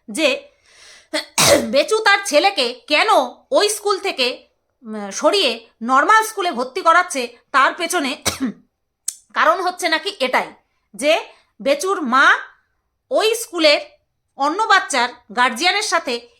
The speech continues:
এই বিষয়টা বলে দিয়েছে যে ওই শাখা বেচু তার মায়ের জন্য গড়ায়নি, <clears throat> বেচু তার মায়ের জন্য ওই শাখা গড়ায়নি, বেচু গড়িয়েছে অন্য কারোর জন্য।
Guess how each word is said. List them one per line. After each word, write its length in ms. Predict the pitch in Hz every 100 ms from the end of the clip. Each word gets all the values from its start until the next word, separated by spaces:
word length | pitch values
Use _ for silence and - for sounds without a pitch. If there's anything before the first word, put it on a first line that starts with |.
| _
এই 200 | 269 370
বিষয়টা 540 | 403 403 381 339 247 254 - _
বলে 260 | 208 247 226
দিয়েছে 380 | 196 170 - - _ _ _ _ _ _ _ _ _ _ _
যে 220 | 196 285 330
ওই 360 | 254 254 269 - _
শাখা 520 | - 277 311 381 294 - _ _ _ 214
বেচু 280 | 269 392
তার 200 | 381 349
মায়ের 320 | 262 240 254 233
জন্য 420 | 269 294 453 - -
গড়ায়নি, 540 | 262 302 285 208 175 _ _ -
<clears throat> 480 | - 302 226 - _ _ _
বেচু 260 | 240 285 392
তার 200 | 359 320
মায়ের 320 | 247 254 277
জন্য 240 | 330 370 359
ওই 140 | 254
শাখা 260 | 285 311 330
গড়ায়নি, 420 | 226 247 302 427
বেচু 260 | 269 233 294
গড়িয়েছে 360 | 240 277 381
অন্য 240 | 277 277 320
কারোর 260 | 269 220
জন্য। 260 | 208 175